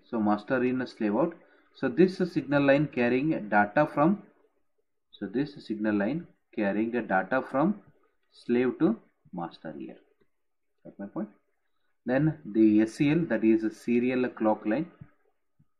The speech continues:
serial clock line. So this, uh, line carrying the clock signals, and the slave select, that's, that is S S, so which will select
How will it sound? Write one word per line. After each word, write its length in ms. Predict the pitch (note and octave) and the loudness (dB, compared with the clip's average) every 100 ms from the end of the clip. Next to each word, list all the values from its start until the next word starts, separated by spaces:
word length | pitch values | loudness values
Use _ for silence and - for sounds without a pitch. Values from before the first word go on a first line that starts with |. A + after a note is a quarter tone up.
| _ _ _ | _ _ _
serial 480 | _ A2 G2+ G#2 G#2 | _ -4 -2 -2 -4
clock 320 | - G2 - | -6 -8 -6
line. 180 | A2 E3+ - _ _ _ _ _ _ _ _ _ _ _ _ _ _ _ _ _ _ _ _ _ _ _ _ | -8 -8 -14 _ _ _ _ _ _ _ _ _ _ _ _ _ _ _ _ _ _ _ _ _ _ _ _
So 200 | - B2 | -6 2
this, 340 | D#3+ F3 - | 4 4 2
uh, 100 | E3 - - | 0 0 -4
line 400 | A2 B2+ B2 D3 - - | 0 0 0 -4 -12 -4
carrying 400 | A#2 A2+ B2 A#2+ | 2 4 2 2
the 120 | A#2+ | 0
clock 300 | A2+ A#2+ B2 | 2 0 0
signals, 540 | - G2 G#2+ F3 - - - _ _ _ _ _ - | -4 -6 -4 -6 -10 -20 -20 _ _ _ _ _ -6
and 380 | G#2+ G#2+ G#2 G2+ _ _ _ _ _ _ _ - | -2 0 -2 -6 _ _ _ _ _ _ _ 0
the 460 | G#2+ G#2+ G#2+ F#2 _ _ _ | 6 6 6 2 _ _ _
slave 400 | - D3 E3+ E3+ | 0 6 6 6
select, 440 | C3+ D3 D#3+ C#3 | 2 2 0 -2
that's, 240 | A2 - - - | -2 -4 -10 -6
that 160 | G#2+ | 0
is 180 | G#2+ G#2 A2 | 0 0 -6
S 220 | G#2 - | -8 -4
S, 300 | C3 - - - _ _ _ | -4 -4 -12 -20 _ _ _
so 180 | _ - | _ 0
which 180 | A2 - | 0 2
will 160 | C#4+ - | -2 0
select 400 | C4+ C4+ C#4 | 0 0 0